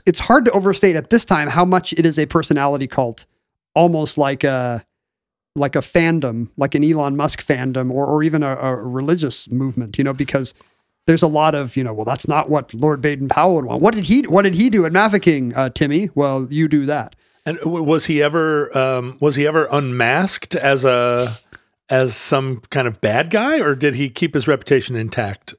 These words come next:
Speaker 2: unto
Speaker 1: No,
Speaker 2: death?
Speaker 1: his reputation was, was largely intact because a million boys loved him. He, may-, maybe Mister Rogers is a good analog, even though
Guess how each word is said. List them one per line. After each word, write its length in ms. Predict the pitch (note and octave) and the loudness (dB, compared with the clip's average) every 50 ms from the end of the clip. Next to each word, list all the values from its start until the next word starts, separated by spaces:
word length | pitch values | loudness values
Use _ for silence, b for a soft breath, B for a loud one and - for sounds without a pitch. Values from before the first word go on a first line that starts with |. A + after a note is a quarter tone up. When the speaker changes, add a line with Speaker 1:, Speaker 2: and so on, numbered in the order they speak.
| _ _ - | _ _ -4
Speaker 2:
unto 120 | G#4 G#4 | -2 0
Speaker 1:
No, 120 | G4+ F4+ D#4 | 2 2 2
Speaker 2:
death? 100 | A3 B3+ | 0 -2
Speaker 1:
his 100 | C4+ B3+ | 0 0
reputation 540 | D#4 E4+ C#4 D4 B3 C#4+ C4 A#3+ - B3 A3+ | 0 2 2 4 4 4 2 2 2 0 0
was, 140 | G#3+ G#3 F#3 | 0 0 0
was 220 | G3 G#3+ A3 - - | 0 2 2 2 2
largely 480 | G#3 G#3+ G#3+ G#3+ G#3+ F#3 F#3 F#3+ F#3 F3+ | 2 4 4 4 2 0 2 2 4 4
intact 380 | F3 F3+ - D3+ A#2 F#2+ - - | 2 2 0 -2 -2 -4 -2 0
because 200 | F3 G3 F#3+ F#3+ | 2 4 4 4
a 60 | G#3 | 2
million 360 | G#3+ A3 A#3 A#3 A3+ G#3+ G3+ | 2 2 2 2 2 2 2
boys 300 | E3+ F3 F3+ E3+ E3 - D3+ | 2 2 2 2 2 0 0
loved 200 | C#3+ C3+ C3+ C3+ | -2 -2 0 0
him. 140 | E3 E3+ F#3 | -2 -2 -2
He, 220 | G#3+ A3 F#3+ F#3 | -4 -6 -8 -8
may-, 180 | G#3 F#3 G#3 B3+ | -6 -6 -4 -4
maybe 380 | B3+ A3+ A3+ A#3+ C4 C#4+ C#4+ A#3+ | -2 0 0 0 2 2 0 0
Mister 300 | G#3+ A3 - - C4+ A#3 | 0 -2 -2 -2 -2 0
Rogers 460 | F3 D3+ E3 G#3+ A3 F3 E3 D3+ D3 | 0 0 0 0 0 0 -2 -2 -2
is 120 | D3+ C3+ D3 | -2 -4 -2
a 40 | |
good 160 | C#3+ D3+ D3+ D#3 | -2 -2 0 0
analog, 480 | E3+ G3+ F#3 D3 A#2+ G#2+ A2 B2+ B2+ C#3+ | 0 0 0 0 -2 -6 -8 -6 -2 -2
even 240 | D3+ D3 D3+ D3 | 0 0 0 -2
though 460 | D3 D3 C#3 C3+ C3 B2+ B2 A#2 A2 | -2 -2 -2 -2 -2 -4 -4 -6 -10